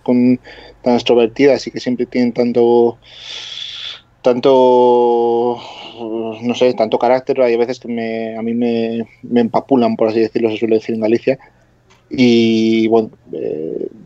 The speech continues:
pero, uf, hay muchos pilotos con mucho carisma, eh, que me encantaría conocer, que son mis favoritos. Solver, eh, por todo lo que ha comentado antes Leandro, de que ha tocado muchas disciplinas, de que es un piloto que,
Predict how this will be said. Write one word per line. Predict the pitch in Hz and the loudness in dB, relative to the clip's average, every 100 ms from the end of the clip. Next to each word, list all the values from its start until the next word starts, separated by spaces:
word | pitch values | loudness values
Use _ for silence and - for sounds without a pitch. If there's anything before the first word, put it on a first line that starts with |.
| _ | _
pero, | 120 120 120 | 2 4 6
uf, | 117 117 117 - - - - - | 6 4 0 -8 -12 -10 -8 -2
hay | 120 | 0
muchos | 139 127 - | 2 0 -2
pilotos | 113 117 113 | 2 2 2
con | - | -2
mucho | 117 - | -4 -2
carisma, | 113 117 120 127 127 - - | 0 0 0 0 0 -4 -12
eh, | 117 113 113 117 - - - _ _ _ _ _ | -8 -6 -4 -4 -6 -18 -20 _ _ _ _ _
que | - | -2
me | 113 113 | -2 -2
encantaría | 110 117 113 117 120 123 123 123 120 | -2 -2 0 2 4 4 4 2 0
conocer, | 123 120 113 120 127 | 0 -2 0 -2 -2
que | |
son | 123 117 117 | -4 -2 -2
mis | 113 _ | -4 _
favoritos. | 117 117 123 120 - | 2 2 4 0 0
Solver, | 127 123 131 117 - _ _ _ _ - | 0 2 2 0 -14 _ _ _ _ -8
eh, | 120 117 117 120 120 117 - | -4 -2 -2 0 -2 -4 -2
por | 117 | -2
todo | - 127 | 2 2
lo | 139 | 4
que | 131 | 2
ha | |
comentado | 120 123 120 120 | 2 0 0 2
antes | 117 113 120 113 - - - 113 | 2 0 -2 -2 -4 -16 -14 -2
Leandro, | 120 127 127 117 | 2 2 2 2
de | 113 | 0
que | - | -2
ha | 113 | -6
tocado | 120 120 117 | -2 0 0
muchas | 117 117 113 110 | -2 -4 -4 -6
disciplinas, | 120 113 113 120 123 127 123 | -8 -8 -8 -2 0 2 0
de | 117 117 | 0 -2
que | |
es | 117 - | -2 -2
un | 117 | 0
piloto | 120 117 120 | 2 2 2
que, | 120 123 | 0 0